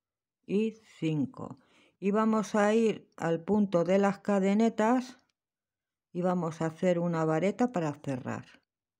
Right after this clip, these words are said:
Esta es la segunda vuelta y la secuencia que lleva este punto. Ahora en la tercera vuelta es repetir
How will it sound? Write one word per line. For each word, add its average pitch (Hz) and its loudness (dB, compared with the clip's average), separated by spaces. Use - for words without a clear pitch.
Esta 202 0
es 214 2
la 190 2
segunda 190 2
vuelta 262 4
y 190 0
la 170 0
secuencia 190 0
que 180 2
lleva 196 0
este 196 -4
punto. 139 -8
Ahora 196 4
en 180 2
la 170 0
tercera 208 0
vuelta 247 2
es 196 2
repetir 233 2